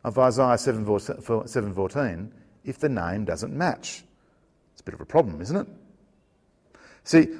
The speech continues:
Isaiah seven fourteen says his name would be Emmanuel, but that's not the name he's given. Instead, his name is Jesus, which is in Hebrew, uh, Yahweh saves, or Yeshua, Yahweh saves,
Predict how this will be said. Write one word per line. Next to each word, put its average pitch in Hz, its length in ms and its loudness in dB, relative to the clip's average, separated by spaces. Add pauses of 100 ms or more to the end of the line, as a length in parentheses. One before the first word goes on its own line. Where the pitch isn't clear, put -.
(120)
Isaiah 170 320 10
seven 165 240 6
fourteen 147 380 4
says 113 240 -2
his 110 180 -4
name 120 260 2
would 104 80 -6
be 104 120 -4
Emmanuel, 139 600 0 (440)
but 143 100 4
that's 165 220 8
not 135 100 4
the 120 80 0
name 101 440 -2
he's 123 140 -6
given. 208 380 4 (280)
Instead, 147 540 6
his 143 140 2
name 139 160 4
is 131 100 2
Jesus, 190 560 4 (600)
which - 200 -10
is 104 260 -10 (340)
in 104 80 -12
Hebrew, 104 480 -2 (220)
uh, 95 80 -12
Yahweh 101 440 2
saves, 92 560 -8
or - 60 -20 (120)
Yeshua, 104 500 -8
Yahweh 107 380 4
saves, 95 560 0